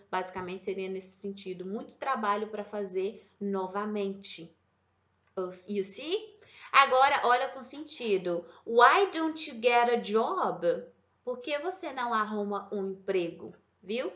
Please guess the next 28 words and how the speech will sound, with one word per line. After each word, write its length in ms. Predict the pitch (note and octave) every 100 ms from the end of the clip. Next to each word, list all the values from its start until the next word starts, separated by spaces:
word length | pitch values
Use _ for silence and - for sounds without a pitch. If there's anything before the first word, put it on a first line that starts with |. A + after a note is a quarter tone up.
| -
Job. 580 | F3+ F#3+ D#3 G#2+ - F#2 - - _
Why 220 | A3 C4 -
don't 320 | F4 F4+ E4
you 60 | A#3+
get 480 | C4+ B3+ B3+ B3+ -
a, 320 | G#3+ G3 G3+
a 20 |
job? 840 | F3+ F3+ G3+ B3 B3+ F3+ - G2 - _ _
You 100 | G3+
see? 540 | - - D#4 G4+ - _ _ _
This 120 | A3+
is 140 | A#3 A3
like 340 | G#3 A3 -
com 80 | A3+
sentido 540 | A3 A3 - G3+ G3+
de 360 | F3+ F#3 G#3+ - - -
emprego. 1000 | G3+ A3+ A#3 - - F#3 E3+ - - G2+ - _ - -
What 300 | C4+ D4 E4
is 260 | E4 - C4+
your 300 | C4+ B3+ G#3
job? 800 | F#3+ A#3 C4+ E3+ B2+ - G2+ - _
Qual 260 | - A3+ A#3
é 140 | A3+
o 80 | A3+
seu 400 | - - G#3+ G#3
trabalho? 840 | G#3+ G#3+ F#3+ G3 F#3+ F3+ E3+ - - _ _ _ _ _ _ _ _ _ G#3+
And 220 | A#3 A#3+
then 340 | B3 B3+ D#4